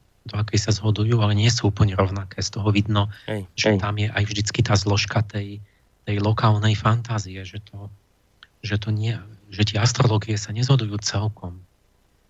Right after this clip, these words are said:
Speaker 1: A aj dosť sa rozchádzajú mnohokrát, čiže z toho vidno, že to sa nedá len tak spoľahnúť, že, že proste tam je nejaké jadro v niečom pravdivé, ale, ale je tam aj došpekulované plno veci.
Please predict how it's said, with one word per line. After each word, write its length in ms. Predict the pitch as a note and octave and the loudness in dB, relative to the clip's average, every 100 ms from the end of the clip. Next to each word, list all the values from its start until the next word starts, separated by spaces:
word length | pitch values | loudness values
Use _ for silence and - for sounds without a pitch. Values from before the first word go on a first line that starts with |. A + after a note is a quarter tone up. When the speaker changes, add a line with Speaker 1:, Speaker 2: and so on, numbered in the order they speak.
| _ _ _ _ _ _ _ _ _ - | _ _ _ _ _ _ _ _ _ -14
Speaker 1:
A 240 | F#2+ F#2 | -10 0
aj 60 | G#2+ | 2
dosť 280 | A2 C3+ - G#2 | 2 2 2 2
sa 20 | G#2+ | 2
rozchádzajú 480 | G#2+ - G#2+ G2+ G2 | 0 -2 -4 -4 -6
mnohokrát, 480 | G2 G#2 A2 - A#2 | -6 -2 -2 2 0
čiže 320 | - G2+ G#2+ | 0 -2 -2
z 100 | - - | -2 -6
toho 160 | A2+ A#2+ | -6 -4
vidno, 240 | - A2 A2 | 0 2 2
že 160 | A2 | 0
to 160 | - G#2+ G#2 | -2 -2 -2
sa 160 | - | 0
nedá 240 | A2+ A#2+ G2 | 4 4 2
len 160 | F#2+ | 0
tak 160 | G2+ - | -2 0
spoľahnúť, 540 | F#2 F#2 F#2 G2 G2 | 2 2 2 0 0
že, 140 | F#2+ F#2+ G2 - _ _ _ | 0 -2 -2 -10 _ _ _
že 160 | G2+ F#2+ | -4 -4
proste 240 | - - G#2+ | -4 -2 0
tam 240 | G#2+ A2 | 2 0
je 80 | A2 | 2
nejaké 400 | G#2 B2 C3+ A2 | 2 2 2 0
jadro 580 | F#2 G2 G#2+ B2 B2+ C3 | 0 0 2 4 2 -2
v 60 | G#2 A2 | -6 -10
niečom 260 | - A#2+ | -4 -4
pravdivé, 640 | A2+ A2+ A2 - B2+ C3 B2+ | 0 -2 0 -2 0 0 0
ale, 300 | G#2 A2 G#2+ - | 0 -2 -4 -6
ale 160 | - A2 A2+ | -8 -6 -6
je 80 | A2+ | -6
tam 180 | A2+ | -4
aj 220 | A2+ A2+ - - _ | 0 -2 -4 -12 _
došpekulované 960 | B2 B2 C3 C3 B2 G2 F#2 F#2+ F#2+ F#2+ | 0 2 2 2 0 -2 -6 -12 -16 -12
plno 220 | G#2 G2 G2 | -10 -8 -6
veci. 400 | G2 - - | -8 -8 -12